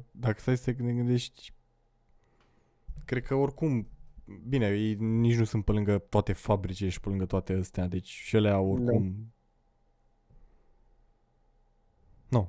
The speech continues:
Speaker 1: gata,
Speaker 2: Da.
Speaker 1: mă duc la țară.
Speaker 2: <laughs> Bă, da, și eu mă gândeam că dacă, eu nu pot să-mi imaginez oamenii care se plâng că mor de foame.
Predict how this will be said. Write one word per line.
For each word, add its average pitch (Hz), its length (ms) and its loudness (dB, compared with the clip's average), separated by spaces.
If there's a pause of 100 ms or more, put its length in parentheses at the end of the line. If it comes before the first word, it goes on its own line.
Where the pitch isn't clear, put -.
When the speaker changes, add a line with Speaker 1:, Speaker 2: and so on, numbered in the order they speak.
Speaker 1:
gata, 104 140 0
Speaker 2:
Da. 85 120 -2
Speaker 1:
mă 98 60 -2
duc 101 120 0
la 95 80 0
țară. 101 260 -8 (920)
Speaker 2:
<laughs> - 840 2
Bă, 135 720 6 (200)
da, 202 600 10 (200)
și - 160 -6
eu 165 100 8
mă 143 140 4
gândeam 139 420 2
că 143 180 -2
dacă, 135 400 2 (500)
eu 143 100 0
nu 139 300 2
pot 135 160 0
să-mi 135 160 0
imaginez 131 480 2
oamenii 135 400 4
care 127 220 2
se - 140 -6 (300)
plâng 127 320 0
că - 100 -6
mor 127 280 4
de 123 120 -6
foame. 110 600 -4